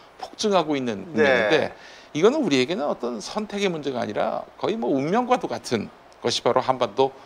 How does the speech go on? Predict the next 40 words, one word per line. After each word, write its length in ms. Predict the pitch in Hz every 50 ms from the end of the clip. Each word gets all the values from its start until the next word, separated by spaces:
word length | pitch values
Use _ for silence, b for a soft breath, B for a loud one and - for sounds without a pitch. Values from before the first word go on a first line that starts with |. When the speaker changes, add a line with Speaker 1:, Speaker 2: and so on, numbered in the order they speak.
| B B B
Speaker 1:
종전선언입니다. 920 | - - 101 110 101 113 107 - 104 107 135 139 127 101 87 85 - - -
Speaker 2:
근데 140 | - 196
Speaker 1:
평화체제 400 | 196 170 170 170 156 156 165 -
Speaker 2:
정-, 80 | - -
Speaker 1:
구축이. 200 | - - - -
Speaker 2:
정강훈 340 | 160 156 156 160 160 156 151
씨는 180 | - 156 156
와서 220 | 147 135 120 131 131
그런, 320 | - 131 123 120 113 101 -
그런 200 | - - 120 120
걸 120 | 127 143 135
왜 80 | 107
하는 220 | 90 90 87 87 80
거예요, 160 | 85 85 82 80
가서? 140 | - - -
Speaker 1:
그 60 | -
뭐 100 | 160 247
계속 340 | 226 - 220 208 - - -
전쟁을 340 | - 123 113 117 151 180 214
뭐 200 | 196 151 147 143
하고 220 | 135 143 156 90
분단 340 | - - 143 147 165 170 175
논리가 300 | 175 - 160 147 147 165
이제 220 | 165 147 123 - -
계속 400 | - - 131 143 139 160 147 -
고착화돼야 840 | - 131 123 - - 143 - - 156 143 131 131 151 156 139 127 -
Speaker 2:
어. 420 | 127 123 120 117 113 110 107 104 104
Speaker 1:
자기들이 440 | 104 113 143 131 147 143 147 151 156
이제 440 | 151 143 147 147 143 - 139 135 131
영업할 380 | 127 120 127 139 190 - 151 143
Speaker 2:
아. 200 | - 113 117 123 123
Speaker 1:
그런, 140 | 147 139 127 131 131 131 131 131 - 147
어? 140 | 185 214 214 - - - - - - - -
그렇잖아요. 400 | - 202 202 - 226 233 196 147 143
이 140 | 170 160
분단 380 | 160 - 160 170 175 185 175 175
심리를 380 | 165 - 170 165 165 160 160 156
계속 320 | 139 - 127 135 131 135 -
Speaker 2:
음. 20 |
Speaker 1:
자극시켜가지고 1300 | - - 120 113 117 123 120 123 120 120 117 120 107 104 98 92 101 120 143 127 98 - B B B